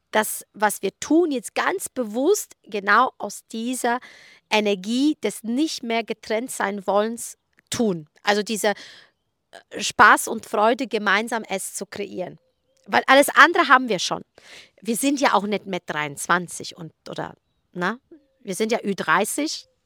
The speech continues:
<gasps> Stille. Ähm, die, deswegen glaube ich, dass wir uns die Hörner irgendwo schon eher abgestoßen haben, dass wir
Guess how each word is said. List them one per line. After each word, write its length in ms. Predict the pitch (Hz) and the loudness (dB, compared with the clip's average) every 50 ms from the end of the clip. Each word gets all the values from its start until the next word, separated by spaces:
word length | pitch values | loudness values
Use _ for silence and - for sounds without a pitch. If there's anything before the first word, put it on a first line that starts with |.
| _ _ - - - _ _ _ _ _ _ _ _ _ _ _ _ _ _ _ _ _ _ _ _ _ _ _ | _ _ -20 -20 -20 _ _ _ _ _ _ _ _ _ _ _ _ _ _ _ _ _ _ _ _ _ _ _
<gasps> 1200 | - 415 508 539 539 466 403 - _ _ _ _ _ _ _ _ _ _ _ _ _ _ _ _ | 2 6 6 8 8 6 4 2 _ _ _ _ _ _ _ _ _ _ _ _ _ _ _ _
Stille. 460 | - - - - 202 175 196 226 285 - _ _ _ _ _ _ _ _ _ - - - - - _ - | -18 -14 -8 -6 -6 -6 -6 -10 -14 -14 _ _ _ _ _ _ _ _ _ -20 -20 -20 -20 -20 _ 2
Ähm, 440 | - 220 214 220 233 226 226 233 - _ _ _ _ _ _ - | 6 8 8 8 8 4 0 -6 -10 _ _ _ _ _ _ -20
die, 200 | 240 - - 208 - | -20 -20 -20 -10 -8
deswegen 420 | 233 208 - 240 226 226 202 196 | -8 -6 -2 -2 -2 -2 -4 -4
glaube 320 | - 233 202 202 214 202 240 | 0 4 4 4 4 2 -2
ich, 160 | - - - | -6 -6 -6
dass 240 | - 202 - - - | -6 -6 -6 -6 -4
wir 220 | 214 202 202 202 - - - _ _ _ | -2 -2 -2 -4 -6 -12 -20 _ _ _
uns 240 | - 233 220 - | -8 -8 -8 -6
die 200 | - 220 208 180 | -6 -6 -6 0
Hörner 440 | 180 226 233 254 285 330 320 294 269 - | 4 4 6 6 6 4 0 -4 -6 -6
irgendwo 380 | 247 247 247 247 240 - 233 220 | -6 -6 -6 -8 -10 -10 -12 -12
schon 460 | - - 220 214 214 214 208 - - _ _ | -10 -10 -8 -8 -8 -10 -12 -14 -18 _ _
eher 240 | - 196 202 202 202 - | -8 -6 -6 -8 -8 -10
abgestoßen 680 | - 185 - - 160 - - - 151 - - - 151 139 | -10 -10 -10 -10 -10 -10 -10 -12 -12 -12 -12 -14 -12 -14
haben, 200 | 147 143 147 147 _ _ - | -14 -16 -16 -20 _ _ -14
dass 180 | - 180 - - | -14 -14 -8 -6
wir 240 | 196 185 180 180 | -4 -4 -4 -4